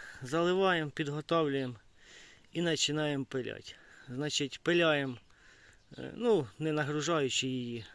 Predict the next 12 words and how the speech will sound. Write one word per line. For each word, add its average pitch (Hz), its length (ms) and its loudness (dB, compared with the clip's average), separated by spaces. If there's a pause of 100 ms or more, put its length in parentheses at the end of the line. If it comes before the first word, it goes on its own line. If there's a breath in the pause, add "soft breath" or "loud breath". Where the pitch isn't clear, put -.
Десять 160 400 2
минут, 156 320 -2
десять-п'ятнадцять 147 840 0
минут 143 220 0
попиляли, 143 640 2
ну, 151 120 -2
десять. 123 540 -2 (760 loud breath)
Тобто 113 260 -8
десять 139 600 0 (220 loud breath)
віддихнули. 120 800 -4 (600 loud breath)
Опять 143 360 0
попиляли, 147 720 0